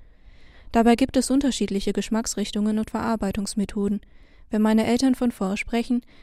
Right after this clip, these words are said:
denken sie an Pho Bo aus dem Süden, also Pho Saigon.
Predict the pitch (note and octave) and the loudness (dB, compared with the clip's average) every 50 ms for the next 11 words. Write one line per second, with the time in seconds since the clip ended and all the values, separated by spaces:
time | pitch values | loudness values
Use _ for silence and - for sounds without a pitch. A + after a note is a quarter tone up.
0 | - - - A3 G#3+ - A3 G#3 G#3+ G#3+ G#3 - G3 G3 G3+ - F3+ F#3 G#3 G#3+ | -10 -4 -2 -2 0 0 -2 -2 -2 -2 -2 -2 -4 -4 -4 -4 -4 -4 -2 0
1 | A#3 G3+ F#3 F#3+ - - - - A3 G#3 G3+ - A3+ A3+ G#3 - F#3+ - - - | 0 0 0 0 -2 -4 -4 -4 -2 -2 -2 -2 -2 -4 -2 -4 -6 -10 -10 -20
2 | - _ - - G#3 G3+ G#3+ G3+ G3 G3 - - F3+ F3+ - - A3+ G3+ F#3+ G3 | -20 _ -6 -6 -4 -2 -2 -2 -2 -4 -4 -4 -4 -2 -2 -2 -2 -2 -2 -2
3 | F#3 F#3 F3+ F#3 F#3+ | -2 -2 -4 -6 -8